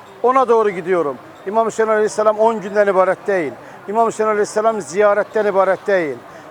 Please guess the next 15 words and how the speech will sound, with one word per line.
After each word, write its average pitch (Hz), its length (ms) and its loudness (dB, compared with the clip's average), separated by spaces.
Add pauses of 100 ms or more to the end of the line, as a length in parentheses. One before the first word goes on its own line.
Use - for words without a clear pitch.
(120)
Kerbela'ya 220 640 2
gelmek 214 540 0
de 208 140 0
Hüseyincilikten 202 680 -2
ibaret 185 420 0
değil. 143 260 -4 (460)
Kerbela'da 226 540 2
olmak 220 280 2
ölçü 208 300 0
olsaydı 208 640 0 (880)
Yezid 190 280 -2 (100)
lanetlisinin 202 580 0
askerleri 196 520 -2
de 208 100 -2
Kerbela'daydı. 175 840 0